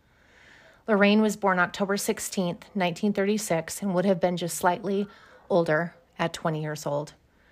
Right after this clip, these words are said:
The two would have another child, Kathy, who would enter the world on May sixteenth, nineteen fifty-six,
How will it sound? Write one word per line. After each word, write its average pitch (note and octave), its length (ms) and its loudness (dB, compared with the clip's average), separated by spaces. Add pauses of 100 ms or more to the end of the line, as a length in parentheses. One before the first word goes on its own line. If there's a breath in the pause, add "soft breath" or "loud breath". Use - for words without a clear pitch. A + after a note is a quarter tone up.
(500 soft breath)
The G3+ 60 6
two G#3+ 240 4
would A3 100 8
have G#3 200 4
another F#3+ 260 4
child, F#3+ 380 4
Kathy, F3 460 2
who F#3+ 140 0
would F3+ 120 4
enter F3+ 260 0
the G3 100 2
world F#3 300 2
on F3 140 0
May E3 120 0
sixteenth, - 720 -6
nineteen E3 300 -2
fifty-six, - 760 -4